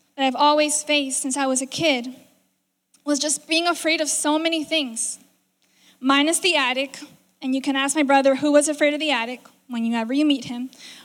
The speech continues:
But I was just so scared of so many things. But throughout my life, those fears were conquered the moment I decided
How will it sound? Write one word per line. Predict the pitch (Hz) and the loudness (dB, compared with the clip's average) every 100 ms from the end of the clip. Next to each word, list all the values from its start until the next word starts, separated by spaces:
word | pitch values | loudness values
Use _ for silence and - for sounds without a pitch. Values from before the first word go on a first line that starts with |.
| _ - | _ 0
But | 320 311 | 0 2
I | |
was | 302 349 - | 0 0 0
just | 381 - | -4 -4
so | - 381 | -4 -4
scared | 370 - - 339 381 359 262 254 - | -4 -6 -6 -2 0 0 -2 -6 -6
of | 262 | -4
so | - 302 | -2 0
many | 311 311 | 0 -2
things. | 302 320 254 233 - - _ _ _ _ _ _ _ _ - - _ | -4 -4 -6 -6 -10 -12 _ _ _ _ _ _ _ _ -20 -20 _
But | 311 311 | -2 0
throughout | 339 330 392 392 | 2 2 2 0
my | 349 | -2
life, | 285 262 269 269 | 0 0 -2 -2
those | 277 285 - | 0 0 0
fears | 311 349 339 | -2 -2 -2
were | 311 | -4
conquered | 311 311 320 262 240 247 277 269 | 0 0 0 -2 -4 -8 -10 -2
the | |
moment | 269 285 311 339 302 | 4 4 6 4 2
I | 302 | 2
decided | 302 285 320 330 285 240 240 | 2 -2 0 0 0 -4 -6